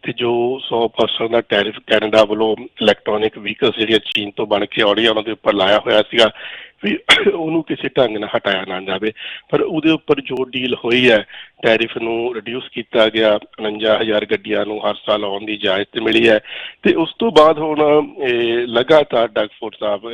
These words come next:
ਨਿਸ਼ਾਨੇ ਦੇ ਉੱਪਰ ਕਾਰਨੀ ਸਾਹਿਬ ਨੂੰ ਲੈ ਰਹੇ ਆ। ਇਹ ਪਹਿਲਾਂ ਤਾਂ ਉਹਨਾਂ ਨੇ ਇਹ ਗੱਲਾਂ ਕਹੀਆਂ, ਕਹਿੰਦੇ ਵੀ ਮੇਰੇ ਨਾਲ ਕੋਈ ਸੁਲ੍ਹਾ ਨਹੀਂ ਕੀਤੀ ਗਈ, ਮੇਰੇ ਤੋਂ ਕੋਈ ਉਹਨਾਂ ਨੇ ਵਿਚਾਰ ਵਟਾਂਦਰਾ ਇਸ ਮੁੱਦੇ ਤੇ ਨਹੀਂ ਕੀਤਾ। ਤੇ ਹੁਣ ਇਹ ਕੱਲ੍ਹ ਦੀ ਗੱਲ ਕਰੀਏ ਤਾਂ ਦੋ ਵੱਖ-ਵੱਖ ਜੋ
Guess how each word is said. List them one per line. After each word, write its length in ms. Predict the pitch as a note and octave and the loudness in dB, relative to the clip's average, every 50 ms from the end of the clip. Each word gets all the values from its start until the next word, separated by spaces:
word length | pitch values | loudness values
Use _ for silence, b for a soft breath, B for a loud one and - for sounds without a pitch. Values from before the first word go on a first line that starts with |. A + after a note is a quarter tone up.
| G#2+ G#2+ | -12 -12
ਨਿਸ਼ਾਨੇ 400 | G#2+ - - A2 G#2 G#2+ A2+ A2+ | -10 -8 -6 -6 -6 -6 -6 -6
ਦੇ 100 | A2+ A2 | -8 -8
ਉੱਪਰ 260 | G2+ - - A2+ G#2+ | -12 -12 -12 -14 -12
ਕਾਰਨੀ 360 | - - G#2 G2+ G2 G#2 G#2+ - - | -8 -8 -6 -6 -6 -8 -12 -8 -6
ਸਾਹਿਬ 180 | A2 G2 G2+ A#2 | -6 -6 -6 -8
ਨੂੰ 120 | A#2 G#2 | -10 -8
ਲੈ 200 | G2+ G2+ F#2+ G#2 | -6 -4 -2 0
ਰਹੇ 140 | A#2+ B2+ B2 | 2 4 4
ਆ। 120 | A#2 G#2+ B B B B B B B _ C3+ | 4 2 B B B B B B B _ -4
ਇਹ 140 | A2+ A#2+ A#2 | -4 -4 -2
ਪਹਿਲਾਂ 380 | _ C3+ - A#2+ B2+ C#3 C#3 | _ 0 0 2 4 4 4
ਤਾਂ 140 | C3 C3 C3 | 4 4 2
ਉਹਨਾਂ 200 | C3+ C3 C3 C3 | 0 -2 -4 -6
ਨੇ 280 | B2+ B2+ B2 B2 A#2+ - _ _ | -6 -6 -8 -8 -12 -16 _ _
ਇਹ 140 | C3+ B2+ C3+ | -2 -2 0
ਗੱਲਾਂ 300 | C3+ B2+ A#2+ A#2+ B2 A#2+ | 0 0 0 0 0 0
ਕਹੀਆਂ, 320 | A2+ - A#2 A#2+ A#2+ A#2+ A#2 | -2 -2 -4 -2 -2 -2 -2
ਕਹਿੰਦੇ 260 | B2+ A#2 A#2 A#2+ A#2+ | -4 -6 -4 -4 -4
ਵੀ 120 | B2 B2 | -4 -4
ਮੇਰੇ 260 | A#2 A2+ G#2 G2+ G#2+ | -4 -6 -6 -6 -6
ਨਾਲ 260 | G#2 G#2+ G#2+ G#2+ G#2 G#2 | -4 -2 -2 -2 -2 -4
ਕੋਈ 240 | _ - A2+ A2 - - | _ -8 -8 -8 -8 -10
ਸੁਲ੍ਹਾ 260 | A#2 A2 B2+ C3+ C#3 | -6 -2 0 0 0
ਨਹੀਂ 140 | C#3 C3+ - | 0 -4 -6
ਕੀਤੀ 360 | - A2 - - A#2 G#2+ A2+ | -10 -14 -12 -10 -8 -4 -4
ਗਈ, 100 | A2+ G#2+ | -4 -2
ਮੇਰੇ 200 | G#2 G#2 G2+ - _ | -4 -6 -8 -8 _
ਤੋਂ 140 | - G#2+ G#2 | -14 -16 -14
ਕੋਈ 220 | - A#2 G#2+ G#2 G#2+ | -12 -10 -10 -10 -8
ਉਹਨਾਂ 180 | G2+ A2 G#2+ | -6 -6 -4
ਨੇ 180 | G#2+ G#2+ G#2 G2+ A2+ A2+ | -4 -4 -6 -6 -8 -10
ਵਿਚਾਰ 440 | A2+ - - A2+ G#2 G2 G2+ G2+ G#2 | -12 -8 -2 0 2 2 4 2 0
ਵਟਾਂਦਰਾ 520 | G2+ - - G#2 G2+ G2+ G2 G2+ G#2 G2+ | -2 -2 0 0 0 0 -2 -2 -2 -2
ਇਸ 160 | G2+ G2 - A#2 | -2 -4 -6 -8
ਮੁੱਦੇ 280 | G#2 G2+ G2 - A2 | -10 -10 -8 -8 -8
ਤੇ 120 | - G#2 G2+ | -6 -4 0
ਨਹੀਂ 200 | G#2 B2+ D3+ - | 4 4 4 4
ਕੀਤਾ। 360 | C3 A2+ - - A#2 G#2 G2 B B B B B B B B - F#3+ | 2 -4 0 2 2 2 2 B B B B B B B B 4 6
ਤੇ 140 | F#3 F#3+ E3+ - F3+ | 6 6 6 4 0
ਹੁਣ 400 | D3+ D3+ D#3+ D#3 D#3 E3 D#3+ D3 - - _ - | -2 2 4 6 6 6 6 4 2 -4 _ -6
ਇਹ 200 | D3 C3+ B2 A#2+ - _ | -4 -2 -2 -2 -4 _
ਕੱਲ੍ਹ 280 | - A#2+ A#2+ C#3+ D3+ D#3+ | 0 0 2 2 2 0
ਦੀ 180 | D3+ D#3+ D3+ D3 | -4 -2 0 0
ਗੱਲ 200 | C#3 C3 C3 B2+ | 0 0 -2 -4
ਕਰੀਏ 220 | - C3+ B2+ B2 | -6 -8 -10 -6
ਤਾਂ 140 | - C#3 B2+ | -6 -6 -6
ਦੋ 320 | B2 A#2+ A#2 B2 B2+ A#2+ A#2 | -6 -8 -12 -14 -14 -12 -10
ਵੱਖ-ਵੱਖ 540 | A2+ G#2+ - - - C#3 C3 A#2+ A2 - C#3+ | -10 -10 -10 -12 -10 -6 -6 -6 -6 -8 -10
ਜੋ 400 | A2+ G#2+ A2 A2 G#2+ G#2+ A2 | -10 -10 -8 -8 -8 -10 -12